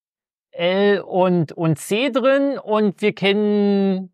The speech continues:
eine Spannung und wir kennen Strom als Zeiger und daraus können wir ein Z ausrechnen. Z ist U durch I.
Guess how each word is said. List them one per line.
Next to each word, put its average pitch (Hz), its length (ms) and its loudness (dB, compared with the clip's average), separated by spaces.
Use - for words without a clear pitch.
eine 175 220 -4
Spannung 208 480 0
und 190 180 0
wir 185 80 -2
kennen 175 260 0
Strom 294 680 0
als - 500 -2
Zeiger 247 680 0
und 214 200 -2
daraus 185 340 -2
können 202 220 0
wir 208 80 2
ein 185 80 2
Z - 340 -4
ausrechnen. 127 680 -2
Z 151 280 -4
ist 175 320 -2
U 170 280 0
durch 151 640 0
I. 127 220 0